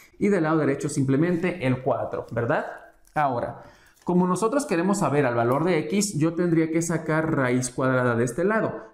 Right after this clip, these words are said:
Pero si saco raíz cuadrada del lado izquierdo, también tendría que sacar raíz cuadrada del lado derecho.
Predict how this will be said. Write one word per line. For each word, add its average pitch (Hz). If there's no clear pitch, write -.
Pero 165
si -
saco 165
raíz 127
cuadrada 123
del 110
lado 113
izquierdo, 175
también 180
tendría 175
que 170
sacar 160
raíz 127
cuadrada 147
del 120
lado 131
derecho. 120